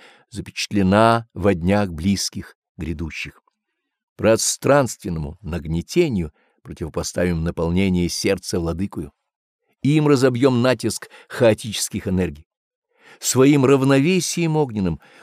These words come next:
удерживаем стихии в равновесии, возможном при данных условиях. Сдвинуты основания, потому силен натиск стихий.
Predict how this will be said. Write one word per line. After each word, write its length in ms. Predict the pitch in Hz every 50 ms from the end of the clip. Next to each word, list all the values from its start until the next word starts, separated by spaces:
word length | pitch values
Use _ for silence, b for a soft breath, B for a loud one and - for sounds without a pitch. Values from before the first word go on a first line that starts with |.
| b
удерживаем 720 | - 117 120 107 107 131 131 123 107 110 117 113 117 117 110
стихии 540 | - - - - 113 107 - - 117 107 101
в 80 | 85 85
равновесии, 840 | 101 104 90 80 82 82 85 117 151 151 123 - - 101 90 78 B B B B B
возможном 720 | 92 92 92 92 78 82 92 107 110 98 87 92 90 92
при 140 | 92 95 90
данных 420 | 82 82 87 85 80 78 78 -
условиях. 440 | - - - 92 78 78 76 - - _ _ _ _ _ _ _ _ _ _ _
Сдвинуты 760 | - 85 78 76 73 90 107 143 170 170 170 165 139 - 160
основания, 720 | 151 143 135 - - 120 113 107 110 104 92 78 76 73 - _ _ _ _ _ _
потому 300 | _ - _ 92 80 85
силен 480 | 82 - - 87 85 95 110 113 113 107
натиск 440 | 110 113 113 - 113 107 - - -
стихий. 540 | - - - - 110 107 - - 64 -